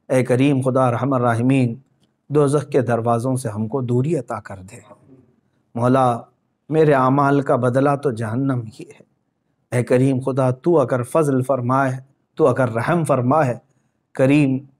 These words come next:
तेरे करम के सदक़े हम जैसे निकम्मे भी जहन्नम से आज़ाद हो सकते हैं। मौला, अगर हम जैसों को तूने माफ़ कर दिया तो तेरे ख़जाने में कोई कमी भी नहीं होगी। ए रब्बे जुल जलाल, ये रमज़ानुल मुबारक का आखिरी अशरा है,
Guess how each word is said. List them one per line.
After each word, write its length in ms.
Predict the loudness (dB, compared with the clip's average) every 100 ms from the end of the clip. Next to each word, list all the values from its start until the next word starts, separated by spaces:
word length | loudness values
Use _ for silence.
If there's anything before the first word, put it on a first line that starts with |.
| _ _ _ _
तेरे 220 | 0 2 2
करम 380 | 2 0 0 0
के 160 | -2
सदक़े 420 | -2 -4 -2 -2
हम 220 | 0 0 0
जैसे 300 | 0 0 -2
निकम्मे 520 | -2 -4 -4 0 0
भी 160 | 2 0
जहन्नम 420 | 0 -4 -4 -4
से 120 | -2
आज़ाद 360 | -2 -2 -4 -4
हो 100 | -8
सकते 320 | -10 -12 -10
हैं। 120 | -12 _ _ _ _ _ _
मौला, 300 | 0 4 4 4
अगर 160 | 4
हम 200 | 4 4
जैसों 320 | 4 4 2 2
को 120 | 2
तूने 220 | 2 2
माफ़ 380 | 4 4 2 2
कर 180 | 2 2
दिया 260 | 4 2 4
तो 140 | 2
तेरे 260 | 2 4 4
ख़जाने 420 | 2 2 2 2
में 140 | 0
कोई 160 | 2 0
कमी 300 | 2 0 0
भी 120 | 0
नहीं 160 | -4 -8
होगी। 320 | -12 -20 _ _ _ _ _ _ _ 0
ए 120 | 2
रब्बे 280 | 2 2 2
जुल 180 | 2 2
जलाल, 460 | 2 4 2 0 0
ये 80 | 0
रमज़ानुल 460 | 0 0 0 0 0
मुबारक 460 | 0 0 0 0
का 120 | -2 0
आखिरी 460 | 2 0 0 -2 -2
अशरा 380 | -2 -2 -2 0
है, 260 | -4 -6